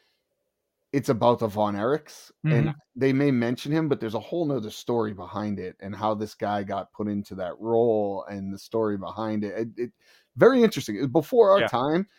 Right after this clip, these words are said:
Speaker 1: so we were educated a good amount. If you listen to that episode, you'll hear us asking a lot of questions about it, and I've learned a lot about it and didn't even watch it at that time 'cause I, I,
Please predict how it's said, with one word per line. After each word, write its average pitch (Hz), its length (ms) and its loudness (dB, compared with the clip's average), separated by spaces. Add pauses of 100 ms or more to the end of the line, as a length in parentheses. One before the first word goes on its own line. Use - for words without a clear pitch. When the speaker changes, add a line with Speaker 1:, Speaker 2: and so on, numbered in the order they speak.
(140)
Speaker 1:
so - 140 0
we 139 140 0
were 190 160 4
educated 131 560 -2
a 101 60 -2
good 117 180 -2
amount. 107 360 0
If 107 120 -10
you 113 120 -4
listen 113 280 -4
to 110 100 -2
that 104 160 0
episode, 147 580 -2
you'll 110 180 -2
hear 110 160 -2
us 104 120 -6
asking 104 320 -4
a 101 60 -6
lot 98 160 -4
of - 80 -12
questions 110 500 -6
about 120 300 0
it, 127 160 -2 (420)
and 117 280 2 (200)
I've 123 200 4
learned 131 220 4
a 110 60 4
lot 120 240 -2
about 104 240 -4
it 95 80 -4
and 98 100 -8
didn't 110 240 0
even 101 340 -4 (140)
watch 107 300 -4
it 101 80 -4
at - 80 -12
that 98 140 -10
time 101 200 -2
'cause 92 260 -20
I, 90 120 -14 (220)
I, - 100 -18